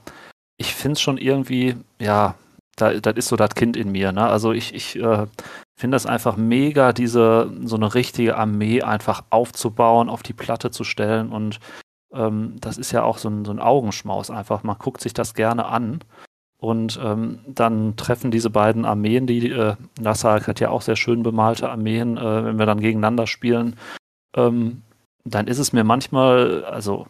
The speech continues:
natürlich gewinne ich gerne, aber mir ist es manchmal fast egal, wer jetzt gewinnt, weil es einfach, ja, es macht einfach so Spaß vom Anschauen, vom Würfeln und, ähm,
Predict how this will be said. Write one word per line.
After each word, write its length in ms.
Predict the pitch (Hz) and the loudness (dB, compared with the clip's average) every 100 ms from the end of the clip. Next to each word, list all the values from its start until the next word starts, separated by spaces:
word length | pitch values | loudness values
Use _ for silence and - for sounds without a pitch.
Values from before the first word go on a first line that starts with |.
| _ | _
natürlich 380 | 110 98 123 107 | -6 -2 0 0
gewinne 260 | 104 120 139 | 0 2 0
ich 140 | - | 0
gerne, 320 | 120 123 131 | 2 4 4
aber 180 | 123 107 | 4 2
mir 100 | 104 | 0
ist 100 | 107 | -2
es 80 | - | -2
manchmal 300 | 110 117 113 | -4 -2 -6
fast 300 | 110 117 - | -4 -6 -4
egal, 320 | 104 98 127 | 0 2 2
wer 80 | 123 | 0
jetzt 180 | 120 - | -2 -4
gewinnt, 320 | 101 110 165 | -4 -4 -4
weil 60 | 123 | -6
es 100 | - | -4
einfach, 500 | 117 135 117 - - _ | 0 2 0 -4 -18 _
ja, 180 | 131 110 | -2 -2
es 180 | 110 117 | -4 -2
macht 200 | 110 117 | -2 0
einfach 260 | 120 120 | 0 0
so 220 | 95 113 | 0 -4
Spaß 580 | 143 - 131 135 135 - _ _ _ - | -4 -2 2 2 0 -8 _ _ _ -4
vom 140 | 113 | -4
Anschauen, 640 | - 131 143 - 117 120 117 | 0 -4 0 2 4 4 0
vom 240 | 113 113 | -6 -4
Würfeln 520 | 113 120 120 120 117 | 2 2 2 -2 0
und, 320 | 113 107 104 - | -4 -6 -4 -2
ähm, 180 | 110 | -2